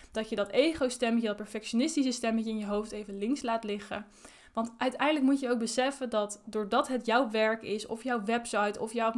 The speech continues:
materiaal, of jouw training, of wat dan ook, ben jij je volledig bewust van alles wat nog niet goed is in jouw ogen. Maar voor iemand die dat niet weet,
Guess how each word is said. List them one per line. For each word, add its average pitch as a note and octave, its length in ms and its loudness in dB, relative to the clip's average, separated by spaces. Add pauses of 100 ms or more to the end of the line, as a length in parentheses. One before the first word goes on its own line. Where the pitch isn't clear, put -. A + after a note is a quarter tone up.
(100)
materiaal, A3+ 840 4
of - 140 -4
jouw A3 220 -2
training, A#3+ 520 0
of G#3+ 60 -6
wat B3 140 -2
dan A3+ 100 -2
ook, G3+ 60 -4
ben A3+ 120 2
jij B3 120 4
je B3+ 100 2
volledig B3 720 0
bewust G#3+ 720 -2 (440)
van A#3 280 -2
alles D4+ 340 8
wat B3+ 200 4
nog A#3 200 2
niet B3+ 300 4
goed C#4+ 380 0
is G#3 140 -4
in G#3 100 -6
jouw G3 200 -6
ogen. F#3+ 320 -4
Maar A#3 140 2
voor D#4 140 -6
iemand F#4 300 4
die D4 100 0
dat D4 160 2
niet A#3 180 0
weet, C4 420 0